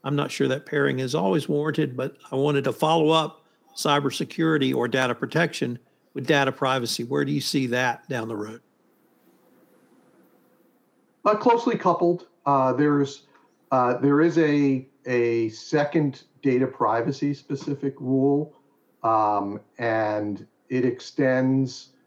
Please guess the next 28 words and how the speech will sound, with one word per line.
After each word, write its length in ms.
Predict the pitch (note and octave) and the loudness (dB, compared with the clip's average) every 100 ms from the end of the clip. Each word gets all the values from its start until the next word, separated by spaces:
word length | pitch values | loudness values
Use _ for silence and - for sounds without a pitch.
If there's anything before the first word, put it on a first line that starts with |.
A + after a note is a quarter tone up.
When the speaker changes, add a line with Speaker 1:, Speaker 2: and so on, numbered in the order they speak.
| _ _ _ _ | _ _ _ _
Speaker 2:
for 240 | - C3+ A#2 | 0 0 0
example, 800 | G#2+ A#2+ A#2+ A2+ A#2 A2+ G#2+ G#2 | -2 -2 -2 0 0 2 0 -2
the 220 | A#2 A2 G#2+ | -2 0 -2
definition 640 | B2+ B2 - A2+ A#2 - G#2+ | -2 -2 -2 -4 -4 -6 -8
of 180 | G2 - | -10 -6
P 200 | A#2 G#2+ | -2 0
I 220 | G#2 G2+ | 0 0
I 540 | G#2 G#2+ G2 F2+ F#2 _ _ _ _ - | 0 0 0 -4 -12 _ _ _ _ -10
that 160 | - | -6
we've 180 | A2 G#2 | -4 -2
all 340 | G#2+ A2+ A2+ A2+ | 0 0 0 -2
come 560 | B2 A2+ A2 A2 G#2+ | 0 0 0 -2 -6
to 800 | - A#2 G#2+ G#2 G#2 G#2 G2+ G2+ - _ _ _ _ - | -2 0 2 0 0 -2 -4 -8 -12 _ _ _ _ -8
get 200 | A2+ - | -6 0
comfortable 540 | C#3+ C3 D3 D3 D3 | 0 0 -2 2 4
with, 360 | D3+ F3 - _ _ _ _ _ - | 2 2 -4 _ _ _ _ _ -4
uh, 300 | A2+ A2 A2 - _ _ | 0 0 -2 -6 _ _
over 220 | A#2+ A#2+ A2 | -6 -4 -2
the 60 | |
last, 580 | G#2 A2+ A2+ - - - | 0 0 -2 -6 -16 -14
I 180 | A2+ A2+ | -10 -6
don't 240 | G#2 F#2 | -6 -6
know, 160 | - - - | -10 -14 -12
maybe 260 | A2+ G#2 | -8 -8
dozen 340 | F2+ G#2+ G#2+ A#2+ | -6 -6 -4 0
years 360 | B2+ D3 E3+ | 2 4 2
or 100 | E3 | 0
so. 440 | C#3+ F3 E3+ F3+ | -2 0 2 0